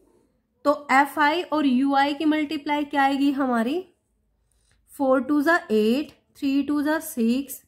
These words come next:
थ्री टू जा सिक्स, थ्री वन जा थ्री, ज़ीरो, माइनस फ़ोर, थ्री टू जा माइनस सिक्स, थ्री टू जा माइनस सिक्स, माइनस फ़ोर।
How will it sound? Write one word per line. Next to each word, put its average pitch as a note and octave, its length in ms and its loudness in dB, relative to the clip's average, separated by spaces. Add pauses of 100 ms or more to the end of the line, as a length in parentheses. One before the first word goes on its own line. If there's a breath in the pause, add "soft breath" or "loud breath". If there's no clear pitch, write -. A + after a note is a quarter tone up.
(120)
थ्री C4+ 220 -6
टू C4+ 200 -4
जा D4 160 -2
सिक्स, A#3+ 440 -10
थ्री C4 260 -4
वन C4 240 -2
जा C4+ 160 -2
थ्री, A#3 300 -2
ज़ीरो, A3 760 -2 (520 soft breath)
माइनस B3 580 0
फ़ोर, D#4 340 -4
थ्री C#4 260 -6
टू C4 200 -8
जा B3+ 120 -4
माइनस A#3+ 420 -4
सिक्स, A#3+ 400 -12
थ्री - 140 -12
टू A3+ 140 -6
जा A3+ 120 -8
माइनस A3 440 -2
सिक्स, A3+ 280 -12
माइनस G#3+ 520 -4
फ़ोर। F3+ 340 -16